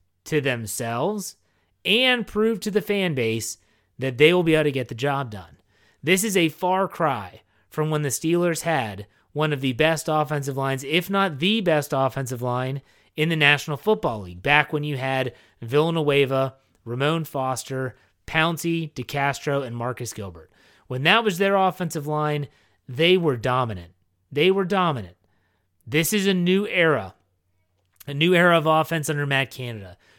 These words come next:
new era of offensive line play under Adrian Clem, and a new era of offensive line based on the fact that David DeCastro is the only guy back from that red regime that I just named,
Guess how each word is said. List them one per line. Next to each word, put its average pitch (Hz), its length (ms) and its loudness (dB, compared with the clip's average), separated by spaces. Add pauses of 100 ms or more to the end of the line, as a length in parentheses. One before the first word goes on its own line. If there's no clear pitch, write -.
(100)
new 165 300 2
era 185 300 6
of 165 180 2
offensive 160 600 0
line 151 260 -2
play 147 300 0
under 139 200 -2
Adrian 131 460 -2
Clem, 110 340 -10 (320)
and 160 140 0
a 180 80 0
new 226 340 0
era 208 280 4
of 180 200 2
offensive 175 540 0
line 170 260 -2
based 170 300 -2
on 180 80 -4
the 156 80 -4
fact 156 300 -2
that 143 100 -2
David 170 280 0
DeCastro 143 800 -4 (260)
is 151 180 0
the 151 260 -4
only 247 400 0
guy 202 320 2
back 160 520 0 (1160)
from 160 300 -4
that 165 360 4
red 160 360 0
regime 156 420 0
that 165 100 0
I 165 140 2
just 143 240 -4
named, 98 380 -10